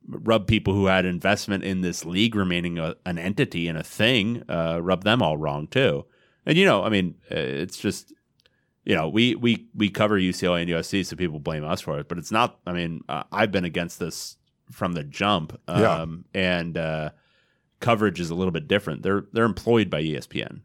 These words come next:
Speaker 1: They're employed by the entity that helped to destroy this. So you, you don't have cover to, to sit there and be like, "Oh man, can't believe they couldn't get a T V deal done."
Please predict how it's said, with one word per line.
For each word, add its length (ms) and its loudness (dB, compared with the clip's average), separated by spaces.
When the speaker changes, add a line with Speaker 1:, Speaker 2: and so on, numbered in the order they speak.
Speaker 1:
They're 120 2
employed 480 2
by 120 6
the 120 2
entity 380 -2
that 160 -2
helped 240 0
to 80 -2
destroy 460 -4
this. 400 -10
So 380 2
you, 280 -4
you 160 -4
don't 340 0
have 400 -2
cover 380 -6
to, 260 -2
to 260 -2
sit 220 -6
there 100 -2
and 80 -4
be 80 -4
like, 180 -6
"Oh 240 4
man, 440 0
can't 180 0
believe 160 2
they 80 -4
couldn't 220 -2
get 100 -2
a 80 -10
T 220 0
V 140 -4
deal 220 -10
done." 320 -10